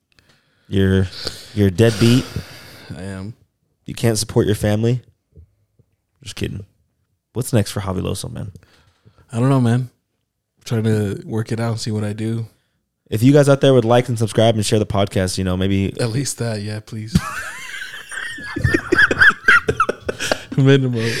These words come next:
Speaker 1: Minimum, please. Put a comment under the I G videos. I know you're watching them. I know you're watching. Just put a comment. Put a dot.
Speaker 2: Just let people know. Be like, "Yo, G, my, my homie just got unemployed, but he got a podcast. You should just subscribe to it."
Speaker 1: Yeah.
Speaker 2: Even if you ain't gonna watch it, just
Speaker 1: They're like,
Speaker 2: subscribe.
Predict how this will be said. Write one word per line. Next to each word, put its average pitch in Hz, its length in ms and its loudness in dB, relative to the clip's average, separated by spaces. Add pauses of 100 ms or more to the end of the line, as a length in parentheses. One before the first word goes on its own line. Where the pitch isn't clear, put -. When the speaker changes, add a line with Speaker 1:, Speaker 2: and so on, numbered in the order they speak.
(220)
Speaker 1:
Minimum, 190 640 4
please. 139 680 8
Put 151 160 6
a 147 60 6
comment 127 380 2
under 110 160 2
the 101 80 2
I 101 140 4
G 95 120 -2
videos. 95 240 0
I 92 40 -4
know 101 80 0
you're 107 120 2
watching 95 300 0
them. 92 120 -6 (640)
I - 100 -4
know 123 60 6
you're 147 140 8
watching. 131 340 4
Just 104 280 -4
put 143 100 4
a 143 60 4
comment. 127 360 4
Put 139 100 6
a 127 40 2
dot. 117 460 0
Speaker 2:
Just - 240 -10
let 120 220 -2
people 123 260 -2
know. 117 120 2
Be 110 140 2
like, 110 160 2
"Yo, 113 240 2
G, 110 240 -4
my, 104 320 -4
my 113 140 -6
homie 123 260 2
just 113 140 0
got 117 160 0
unemployed, 110 560 0
but 104 100 -2
he 101 60 -2
got 101 120 -2
a 95 40 -6
podcast. 104 720 -6 (640)
You 113 80 -8
should 107 160 -6
just 107 160 -4
subscribe 101 460 -8
to 101 160 -10
it." 95 240 -12
Speaker 1:
Yeah. 95 260 0 (140)
Speaker 2:
Even 127 240 2
if 127 80 0
you 123 80 -2
ain't 113 100 -2
gonna 117 120 -2
watch 104 200 -6
it, 101 60 -12
just 104 160 0
Speaker 1:
They're 107 100 4
like, 113 400 6
Speaker 2:
subscribe. 101 80 -6